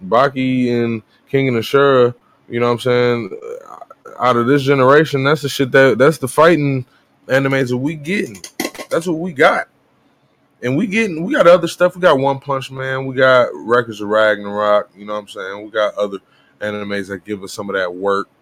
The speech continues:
Chainsaw Man, Bleach.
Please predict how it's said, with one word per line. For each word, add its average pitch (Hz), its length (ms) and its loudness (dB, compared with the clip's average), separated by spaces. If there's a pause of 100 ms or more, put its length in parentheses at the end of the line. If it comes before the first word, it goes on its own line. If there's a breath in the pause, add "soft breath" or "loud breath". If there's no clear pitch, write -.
Chainsaw 101 880 -4
Man, 98 520 -6
Bleach. 104 680 -6